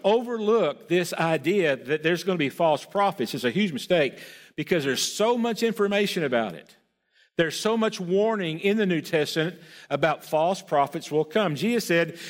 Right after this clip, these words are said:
it's one of the signs of the end of days. It's one of the signs of the end of time that false teachers are going to appear,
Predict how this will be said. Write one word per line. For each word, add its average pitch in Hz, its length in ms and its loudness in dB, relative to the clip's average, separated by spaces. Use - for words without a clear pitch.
it's 165 240 0
one 208 180 0
of 202 60 -2
the 165 80 -2
signs 185 640 0
of 139 140 -2
the 131 180 -2
end 160 200 0
of 147 100 0
days. 110 720 -2
It's 135 140 -2
one 160 100 2
of 123 100 -2
the - 0 -
signs 156 540 0
of 131 100 -2
the 127 140 -2
end 156 160 2
of 151 100 -2
time 117 500 0
that 135 240 2
false 185 720 -2
teachers 120 800 0
are 123 200 2
going 160 840 0
to 151 180 2
appear, 135 760 -2